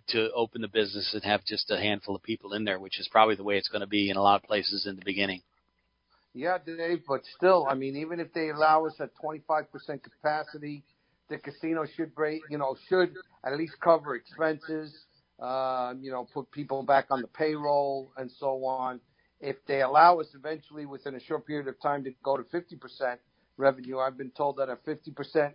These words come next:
Speaker 2: of capacity, we're gonna make money.
Speaker 1: Yeah. Yeah, it's, uh, you know, certainly it's not a license to print money, as we always joke about on the show, but at least gets things back to some sense of normalcy.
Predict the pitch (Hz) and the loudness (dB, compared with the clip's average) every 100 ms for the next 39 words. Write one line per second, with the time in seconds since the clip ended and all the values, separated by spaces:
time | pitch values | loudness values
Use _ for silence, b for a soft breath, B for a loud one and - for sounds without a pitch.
0 | _ 151 135 - 123 147 156 156 139 127 | _ -8 -8 -8 -2 4 4 4 -6 -10
1 | 123 - _ _ 127 143 147 127 123 113 | -12 -14 _ _ -6 -6 -6 -10 -10 -8
2 | 131 123 104 _ _ - - 147 92 - | -4 -4 -6 _ _ -4 4 4 4 -4
3 | _ _ _ _ B B B B B B | _ _ _ _ B B B B B B
4 | - 131 143 160 156 - - 175 170 165 | 6 10 12 10 6 4 4 8 10 10
5 | 165 143 - - - _ - - b _ | 8 4 -2 -14 -18 _ -20 -20 b _
6 | 120 117 - 170 156 143 139 - 143 147 | -4 -4 0 0 4 6 6 4 4 6
7 | 131 135 147 151 - 123 156 156 156 147 | 8 8 8 2 -4 -2 -2 2 4 6
8 | 127 113 123 127 120 - 123 123 120 120 | 6 4 4 4 2 2 2 4 4 6
9 | 117 107 - 151 123 110 113 110 - B | 4 2 2 4 4 4 2 2 0 B
10 | B - 127 143 - 139 - 139 127 - | B 2 6 8 6 2 2 2 0 2
11 | 127 120 110 - 127 113 123 110 104 101 | 2 2 -2 0 0 2 -4 -4 -10 -12
12 | 107 101 - 92 | -12 -12 -16 -18